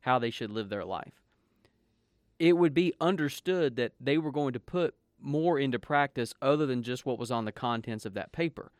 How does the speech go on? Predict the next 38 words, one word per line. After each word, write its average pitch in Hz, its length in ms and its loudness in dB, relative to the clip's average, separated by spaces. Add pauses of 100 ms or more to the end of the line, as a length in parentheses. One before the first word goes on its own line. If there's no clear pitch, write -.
(320)
They're 135 180 6
gonna 127 200 0
remember 117 640 0 (360)
things 143 340 0
that 117 140 -2
you 127 240 0
had 123 100 -2
discussed 131 500 -2
with 110 200 -6
them, 104 160 -6
life 123 340 2
lessons, 120 440 -4 (340)
trips 202 360 4
that 131 200 -6
you 143 160 0
all 127 180 4
had 113 220 -6
been 127 160 0
on 113 160 -2
together, 107 560 -2
and 104 100 -6
experiences 113 1080 -2
and 107 120 -10
things 139 240 -4
like 117 140 -2
that. 127 220 -2 (240)
And - 100 -8 (140)
all 208 440 8
of 131 120 0
that 127 260 0
would 117 180 -4
be 120 160 -4
them 131 280 -2
continuing 135 760 -4
on 127 380 -2
in 120 260 -4
your 127 380 -2
word, 123 640 0